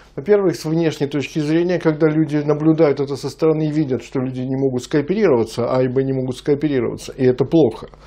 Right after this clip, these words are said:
Но и сами А и Б видят другого как зло и хотят его уничтожить, хотя удается это только тому, который ниже. Есть еще четвертый случай. Он связан с тем, что нечетные уровни воспринимаются как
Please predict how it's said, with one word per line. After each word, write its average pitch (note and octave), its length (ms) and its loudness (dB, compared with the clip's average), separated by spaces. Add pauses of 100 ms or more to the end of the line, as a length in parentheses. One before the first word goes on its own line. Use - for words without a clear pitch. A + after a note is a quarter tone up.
(520)
Но D3+ 120 4
и D#3+ 40 6
сами A3+ 480 2
А D3+ 160 6
и C#3+ 80 0
Б C#3 280 4
видят C#3 340 0
другого C#3+ 500 4
как B2+ 220 -6
зло A2+ 480 2
и G#2 40 -8
хотят B2 360 -2
его B2 100 0
уничтожить, C3 560 -4
хотя C#3 300 0
удается C3 540 -2
это A#2 120 -8
только A2+ 260 -4
тому, A#2+ 260 -4
который A2 360 -4
ниже. G2 380 -12 (1400)
Есть B2+ 140 -2
еще D3+ 220 4
четвертый D3+ 560 4
случай. - 580 -8 (1300)
Он D#3+ 120 6
связан D#3+ 400 6
с - 120 -10
тем, F#3+ 320 0
что - 180 -2
нечетные D3+ 720 2
уровни G#2 300 -4
воспринимаются D#3 560 0
как C3+ 160 0